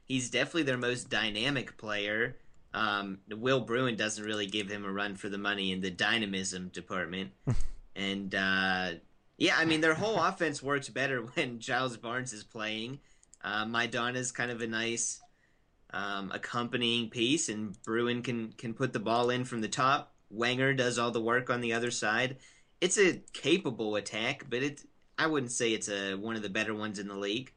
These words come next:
Speaker 2: Mm-hmm.
Speaker 1: If I play anyone, it's definitely Giles Barnes, though.
Speaker 2: Right. Do you like him in this matchup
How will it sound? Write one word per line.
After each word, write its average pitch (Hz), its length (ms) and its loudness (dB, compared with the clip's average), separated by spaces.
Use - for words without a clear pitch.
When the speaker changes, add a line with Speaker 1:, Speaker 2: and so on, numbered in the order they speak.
Speaker 2:
Mm-hmm. 95 260 0
Speaker 1:
If 127 160 0
I 151 100 6
play 156 280 2
anyone, 131 360 0
it's 101 160 -6
definitely 120 380 -2
Giles 95 320 -4
Barnes, 95 380 -6
though. 76 160 -8
Speaker 2:
Right. 90 280 0
Do 120 100 4
you 107 60 8
like 104 120 8
him 101 120 4
in 98 80 6
this 117 160 4
matchup 139 380 2